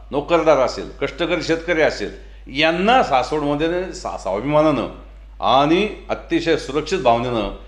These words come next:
राहता आलं पाहिजे, यासाठीच आमचा हा त्या ठिकाणी निश्चितपणानं पुढचा प्रयत्न राहणार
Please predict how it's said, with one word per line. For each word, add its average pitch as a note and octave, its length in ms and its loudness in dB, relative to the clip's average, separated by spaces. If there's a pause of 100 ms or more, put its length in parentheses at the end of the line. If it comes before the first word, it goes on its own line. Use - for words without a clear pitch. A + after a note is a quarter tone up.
(140)
राहता A2+ 420 4
आलं D3 140 4
पाहिजे, G#2+ 600 0 (140)
यासाठीच A#2+ 680 0
आमचा A2 260 -4
हा A2 100 2
त्या G#2+ 160 -6
ठिकाणी G2 320 -10
निश्चितपणानं G#2+ 680 -8
पुढचा G2+ 380 -10
प्रयत्न G2 340 -10
राहणार G2 340 -8